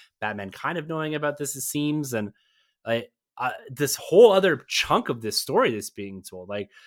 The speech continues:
it is very much a Flash-centric story, but they seem to, at least from this trailer, the perception I'm getting, to successfully meld a, a s-, like, a, a Supergirl Zod story, a Batman story, as well as a Flash story,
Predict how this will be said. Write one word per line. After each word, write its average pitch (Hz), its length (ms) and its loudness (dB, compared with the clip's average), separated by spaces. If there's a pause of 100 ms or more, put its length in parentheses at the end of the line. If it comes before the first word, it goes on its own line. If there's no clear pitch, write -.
(200)
it 127 80 -4
is 123 200 0
very 160 280 6
much 156 220 0
a 123 60 -6
Flash-centric 139 840 0
story, 156 400 -2
but 113 200 -6
they 120 100 -8
seem 202 340 -6
to, 147 160 -4
at 127 120 -6
least 165 220 -8
from 156 120 -6
this 120 160 -10
trailer, 185 320 0
the 117 80 -10
perception 135 480 -10
I'm 110 60 -10
getting, 139 260 -8 (340)
to 131 100 -10
successfully 151 560 -4
meld 117 520 0 (440)
a, 123 500 -2 (160)
a 120 120 -6
s-, - 360 -8
like, 113 160 -12
a, 101 300 -4 (140)
a 98 40 -16
Supergirl 139 1000 0
Zod 123 440 0
story, 113 580 -4 (200)
a 117 80 -8
Batman 127 500 2
story, 113 640 -6 (320)
as 117 160 -6
well 123 100 0
as 110 80 -4
a 104 60 -12
Flash 135 360 2
story, 92 500 -10